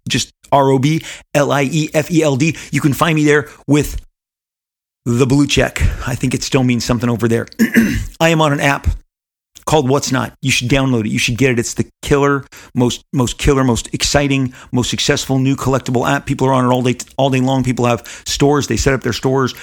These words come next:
They're selling you, uh, apparel, sports cards, uh, trading cards, comic books, kicks, sneakers,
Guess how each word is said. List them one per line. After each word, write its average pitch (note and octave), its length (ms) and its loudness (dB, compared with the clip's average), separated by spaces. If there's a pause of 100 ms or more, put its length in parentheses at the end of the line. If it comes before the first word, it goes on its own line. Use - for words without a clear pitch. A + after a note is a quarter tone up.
They're B2 100 -4
selling B2+ 380 0
you, A#2+ 260 0 (240)
uh, A2 280 0
apparel, C#3 480 0
sports - 360 -2
cards, B2+ 520 -2 (360)
uh, A#2+ 340 -2
trading C3+ 340 0
cards, B2+ 560 -2 (720)
comic C#3 320 0
books, C3 340 -2
kicks, - 480 -2
sneakers, D3+ 640 -2